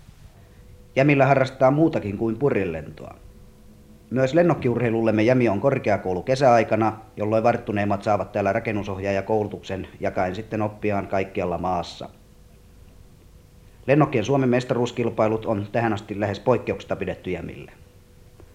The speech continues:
Usein on tällöin mukana ollut myös ulkomaalaisia.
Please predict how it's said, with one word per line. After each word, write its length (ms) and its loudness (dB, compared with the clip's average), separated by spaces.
Usein 260 -2
on 140 -2
tällöin 480 -2
mukana 340 -2
ollut 200 -2
myös 200 -2
ulkomaalaisia. 840 -4